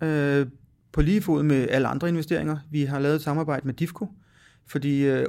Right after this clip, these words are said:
undervejs i processen, der fandt vi ud af, at nu skulle vi ud og sælge de her aktier, og så fandt vi ud af, hov, det må vi vist ikke. Øhm, det kræver forholdsvis... Øh,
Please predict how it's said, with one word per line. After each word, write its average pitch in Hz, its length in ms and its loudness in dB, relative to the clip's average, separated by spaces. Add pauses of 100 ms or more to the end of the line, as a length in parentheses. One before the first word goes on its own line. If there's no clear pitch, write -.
undervejs 147 540 2
i 170 40 0
processen, 151 520 -2
der 156 120 0
fandt 151 240 -2
vi 143 60 -2
ud 147 80 0
af, 147 40 2
at 147 60 2
nu 156 80 0
skulle 151 260 -4
vi 147 60 0
ud 147 60 -2
og 147 60 -2
sælge 156 240 -2
de 151 80 0
her 151 100 2
aktier, 127 300 -2
og 151 80 -4
så 160 140 -4
fandt 143 220 -4
vi 139 40 -4
ud 151 120 4
af, 147 200 4 (360)
hov, 156 340 -2 (280)
det 170 60 2
må 143 140 2
vi 123 120 0
vist 117 240 -4
ikke. 170 360 0
Øhm, 135 520 2 (500)
det 131 80 -6
kræver 143 640 2 (840)
forholdsvis... 156 600 0
Øh, 120 340 -2